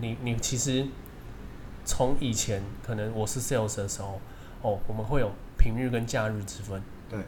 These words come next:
Speaker 1: OK，上班下班，哦，
Speaker 2: 对。
Speaker 1: 礼拜三小周末，哎，
Speaker 2: 对。
Speaker 1: 朋友揪一下，
Speaker 2: 对。
Speaker 1: 去喝个酒。
Speaker 2: 对。
Speaker 1: No，我创业之后就没有这些东西了，
Speaker 2: 哦，
Speaker 1: 因为我觉得，
Speaker 2: 对。
Speaker 1: 呃，我，我会觉得这些是有点奢侈，或者是说有，有点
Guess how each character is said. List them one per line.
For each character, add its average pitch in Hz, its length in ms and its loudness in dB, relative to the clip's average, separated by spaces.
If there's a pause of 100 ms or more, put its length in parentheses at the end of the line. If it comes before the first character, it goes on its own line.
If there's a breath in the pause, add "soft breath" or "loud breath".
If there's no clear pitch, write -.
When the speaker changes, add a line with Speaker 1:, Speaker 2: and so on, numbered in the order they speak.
(140)
Speaker 1:
OK， 127 320 2
上 127 220 2
班 123 120 2
下 120 180 2
班， 104 220 0 (260)
哦， 110 160 0
Speaker 2:
对。 101 100 -2 (280)
Speaker 1:
礼 127 100 -2
拜 139 140 6
三 120 300 2
小 110 220 0
周 113 180 2
末， 113 280 0 (220)
哎， 113 80 -2
Speaker 2:
对。 104 120 -2
Speaker 1:
朋 117 140 6
友 110 100 2
揪 107 220 0
一 104 40 -2
下， 104 200 -4 (240)
Speaker 2:
对。 98 100 -4
Speaker 1:
去 92 80 -2
喝 117 160 0
个 113 100 0
酒。 120 220 -6 (160)
Speaker 2:
对。 92 120 -4 (300)
Speaker 1:
No， 113 200 2 (140)
我 110 80 8
创 123 200 6
业 117 100 4
之 110 140 0
后 107 240 0 (220)
就 131 100 -2
没 120 120 2
有 107 80 4
这 107 100 0
些 107 120 0
东 98 180 -4
西 101 160 -6
了， 98 60 -10 (400)
Speaker 2:
哦， - 80 -10
Speaker 1:
因 165 60 -4
为 175 60 4
我 107 220 2
觉 107 180 0
得， 104 140 2
Speaker 2:
对。 101 60 -6 (460)
Speaker 1:
呃， 120 380 4
我， 143 220 4
我 139 100 8
会 208 160 10
觉 147 160 8
得 117 80 8
这 151 140 6
些 135 160 4
是 139 120 6
有 113 100 6
点 101 120 4
奢 113 260 4
侈， 110 220 2 (120)
或 120 180 2
者 107 60 0
是 113 180 -2
说 107 280 2
有， 107 200 2
有 117 160 6
点 113 240 4